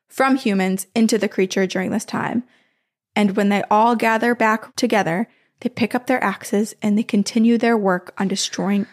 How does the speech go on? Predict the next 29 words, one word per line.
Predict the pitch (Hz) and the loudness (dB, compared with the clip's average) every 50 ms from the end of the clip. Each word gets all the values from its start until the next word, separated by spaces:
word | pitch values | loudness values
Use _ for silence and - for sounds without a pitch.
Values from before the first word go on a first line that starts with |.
| _ - | _ -4
Earth's | 190 196 202 - _ - - - - _ _ _ | -4 -2 -2 -4 _ -10 -10 -10 -10 _ _ _
life | - 185 196 185 202 - - | -2 0 0 0 0 -4 -6
force, | - - - - - 233 - - - - - _ _ _ _ _ _ _ _ | -8 -8 -6 -6 -6 -6 -6 -6 -6 -8 -10 _ _ _ _ _ _ _ _
the | - 190 | -2 -2
tree. | - - - - - 196 196 196 - - - 226 - _ _ _ _ _ _ _ _ _ _ _ _ _ _ | 0 -2 -2 -2 0 0 0 0 0 -2 -6 -10 -12 _ _ _ _ _ _ _ _ _ _ _ _ _ _
They | 226 - - 214 214 | -8 -2 0 0 0
see | 208 - - - - - 311 330 339 269 202 175 196 220 220 - _ _ _ _ | 2 0 -2 -2 0 2 2 4 4 4 2 0 -2 -4 -6 -8 _ _ _ _
that | - 208 - - | -2 -2 0 0
in | 202 202 | 0 0
the | 202 208 | 0 -2
time | - - - 220 220 240 262 | -6 -6 -4 -2 0 2 2
that | 285 285 | 2 2
they | - 294 294 | 2 0 2
were | 294 285 | 2 2
gone, | 277 247 247 220 196 180 - 175 190 - - - | 0 0 0 0 0 0 -2 -4 -4 -6 -6 -6
as | - 180 - 190 - | -6 -4 -4 -4 -4
they | - - - | -6 -8 -6
go | - - 202 196 214 226 233 254 | -4 -2 0 0 2 2 2 0
to | 247 - - - 196 | -2 -4 -8 -12 -12
whack | 233 - - 220 220 226 240 240 - | -6 -2 0 0 2 0 0 -2 -4
this | - 262 254 254 - - | -2 -2 -2 -2 -4 -6
tree | - - 285 285 285 269 240 208 175 175 | -4 -4 -2 0 2 2 2 2 2 0
and | 175 175 | 0 0
make | 185 196 190 - - - | 0 -2 -2 -4 -6 -6
more | - - | -6 -6
progress, | - - - - 285 294 277 277 220 - - 233 240 - - - _ _ _ _ _ _ _ _ _ _ _ | -6 -4 -2 0 0 0 0 0 -2 0 0 -2 -2 -4 -8 -10 _ _ _ _ _ _ _ _ _ _ _
that | - 208 - | -6 -4 -2
the | - 208 | -2 -2
tree | - - - - 370 - 294 - - - 247 - | -2 -2 -2 -2 0 0 0 0 0 -2 -4 -6